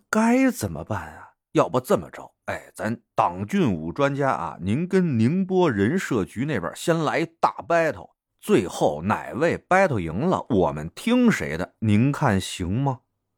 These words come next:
得嘞，各位，今天这俩事儿啊，我也只能言尽于此了。不是没得说了，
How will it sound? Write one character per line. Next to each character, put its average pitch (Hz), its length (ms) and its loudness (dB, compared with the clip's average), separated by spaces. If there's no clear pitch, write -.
得 90 180 2
嘞， 101 140 4
各 87 180 -2
位， 80 160 -4
今 110 260 4
天 110 160 2
这 101 80 0
俩 78 240 -4
事 - 160 -6
儿 76 160 -4
啊， - 120 -14
我 85 200 -4
也 98 160 0
只 85 400 -4
能 85 320 -2
言 92 560 0
尽 101 340 0
于 90 220 -4
此 - 280 -14
了。 73 300 -16
不 117 240 4
是 139 260 2
没 80 420 2
得 147 160 2
说 82 360 -4
了， 76 120 -12